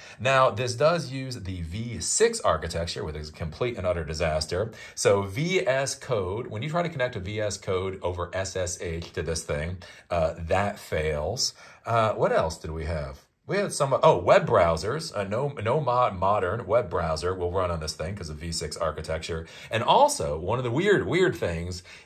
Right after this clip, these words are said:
is the, uh, Open A I module, the Python module, actually fails being installed on this thing. Again, for some reason, because of that V six architecture.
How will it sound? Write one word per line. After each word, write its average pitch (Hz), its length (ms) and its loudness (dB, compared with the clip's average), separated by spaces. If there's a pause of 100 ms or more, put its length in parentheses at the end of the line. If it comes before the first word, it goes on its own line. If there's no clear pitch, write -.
is 117 440 -2
the, 104 340 -6
uh, 95 260 0
Open 165 500 0
A 123 400 -4
I 98 560 0
module, 95 680 -2
the 85 80 0
Python 82 800 0
module, 73 580 -2 (300)
actually 110 480 -2
fails 76 640 -2
being 85 340 -4
installed 78 640 0
on 82 120 -2
this 78 160 -4
thing. 123 400 -4 (180)
Again, 123 340 0
for 110 120 -2
some 101 240 0
reason, 90 220 -4
because 85 220 -6
of 85 60 -4
that 80 180 -4
V 82 280 -6
six 76 460 -6
architecture. 104 720 -2